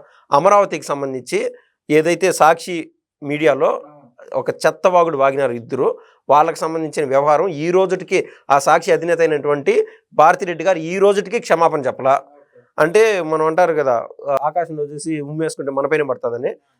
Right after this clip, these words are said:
సాక్షి యొక్క యజమాని యొక్క వ్యవహారం నిజంగా అట్టే అనిపిస్తుంది నన్ను అడిగితే. ఎందుకంటే అన్నింది స్వయాన భారతిరెడ్డినే. కావాలంటే మీరు లోతుకెళ్ళి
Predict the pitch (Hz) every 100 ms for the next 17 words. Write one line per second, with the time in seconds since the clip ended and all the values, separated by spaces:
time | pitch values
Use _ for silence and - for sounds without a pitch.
0 | - - 156 190 185 196 196 185 - 151
1 | 143 151 185 185 165 151 123 147 165 175
2 | 143 147 185 156 - 180 131 - 123 120
3 | 120 117 113 113 _ _ _ - 160 196
4 | 196 151 165 220 - 139 170 240 233 233
5 | 285 254 _ - 170 214 254 214 208 214
6 | 185 165 156 - 160 196 202 190 165 156
7 | 175 202 202